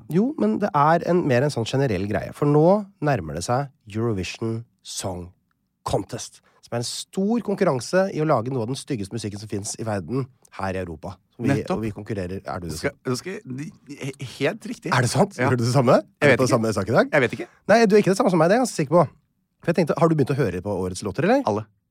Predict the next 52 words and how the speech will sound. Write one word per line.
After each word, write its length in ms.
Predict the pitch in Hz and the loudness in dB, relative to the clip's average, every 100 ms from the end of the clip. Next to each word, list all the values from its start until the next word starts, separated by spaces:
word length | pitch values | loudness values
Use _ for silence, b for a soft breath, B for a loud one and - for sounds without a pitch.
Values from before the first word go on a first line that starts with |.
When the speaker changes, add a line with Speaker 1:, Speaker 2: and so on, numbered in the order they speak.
| _ 160 | _ -4
Speaker 1:
Vi 100 | 165 | 0
må 140 | 156 165 | 4 4
jo 60 | |
nevne, 460 | 170 139 90 92 110 - _ _ _ - | 4 2 0 -2 -2 -4 _ _ _ -6
eh, 300 | 113 110 110 | -2 -2 -2
at 120 | 87 - | -4 -4
Sverige 240 | 101 98 | -4 -2
har 80 | 104 | -4
vunnet 460 | 104 92 95 - - | -4 -6 -8 -12 -6
Eurovision 380 | 101 95 - 104 | -4 -4 -6 -8
Song 140 | 87 | -8
Contest 540 | 90 85 104 - - - | -8 -8 -10 -10 -18 -16
tjue 200 | - 104 | -10 -8
tjuefire. 380 | 87 98 92 185 - _ _ _ | -8 -6 0 0 0 _ _ _
Det 120 | - 110 | -6 -4
er 80 | 101 | -2
jo 80 | 101 | -4
avgjort 320 | 90 98 156 | -4 -4 2
nå, 80 | 202 | 2
som 240 | 196 135 120 120 113 | 2 -4 -2 -2 -2
Marcus 220 | 107 98 117 | -4 -6 -10
Martinus, 380 | 113 101 110 - - - | -8 -8 -8 -12 -14 -12
eh, 360 | 110 104 104 98 | -8 -6 -6 -6
og 80 | 107 | -8
det 80 | 101 | -6
skal 160 | 107 | -4
jo 60 | 104 | -4
være 180 | 95 98 | -2 -2
i 140 | 101 - | -4 -4
Sverige 260 | 95 98 | -6 -6
også 320 | - - - 123 - - | -8 -12 -6 -8 -8 -8
neste 280 | 113 - 202 | -8 0 0
år. 80 | 302 b b b _ | 0 b b b _
For 120 | - | -4
nå 40 | 131 | -2
har 80 | 123 | 0
jeg 60 | 120 | -2
hørt 80 | 123 | -2
den 80 | 123 | 0
låta, 160 | 226 | 0
så 140 | 247 165 | 0 0
da 80 | |
er 60 | 160 | 0
ikke 80 | 185 | -2
det 80 | 71 | -4
noe 80 | 80 | -6
å 40 | |
lure 100 | 82 | -4
på. 160 | 104 95 - B B B B B | -2 -2 -4 B B B B B
Men 400 | 131 139 208 214 101 - | 0 4 4 4 0 -6
jeg, 500 | 123 131 170 226 135 139 | -4 0 0 -2 -4 -6
eh, 960 | 143 147 147 147 147 143 143 143 143 | -2 0 2 2 2 2 2 2 0